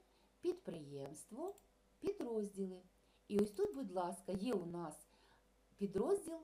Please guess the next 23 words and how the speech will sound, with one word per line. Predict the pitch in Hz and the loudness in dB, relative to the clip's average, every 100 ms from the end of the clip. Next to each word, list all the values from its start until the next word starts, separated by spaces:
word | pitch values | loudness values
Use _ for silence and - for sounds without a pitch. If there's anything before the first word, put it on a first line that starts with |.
| - | -4
адміністрація. | 202 202 190 190 - 143 - - 202 | 2 4 4 0 -4 -6 -6 -8 -4
Поки | 381 392 392 | 0 2 2
що | - 196 | 2 -2
він | 180 165 | -2 -4
один, | 170 302 392 381 - - - | -4 2 2 0 -14 -20 -10
далі | 175 233 175 160 | 2 4 4 0
ми | 165 | -8
трошечки | 151 185 185 - - 156 | -8 -8 -10 -10 -12 -10
з | 165 | -6
вами | 160 147 143 - _ - | -6 -6 -10 -18 _ -14
ще | - - | -10 -8
дозаповнимо, | 156 - 185 370 415 349 302 302 - - - | -8 -6 -2 2 2 2 0 -2 -6 -20 -6
але | 254 277 | -4 -2
поки | 392 453 | -4 -4
що | - 247 | -6 -4
нам | 240 285 | -2 -2
достатньо | 190 175 - 170 160 147 160 | -2 -4 -6 -2 -2 -4 -8
для | 160 160 | -8 -6
того, | 175 160 | -4 -4
щоб | - 160 151 - - - | -4 -8 -10 -16 -20 -8
розглянути | 170 175 175 151 160 294 320 277 277 - - | -4 -4 -2 -2 0 0 -2 -6 -12 -20 -16
загальний | 156 175 170 160 165 170 | -6 -6 -2 -2 -2 -6
функціонал. | - 156 - 147 143 131 | -10 -14 -10 -10 -8 -12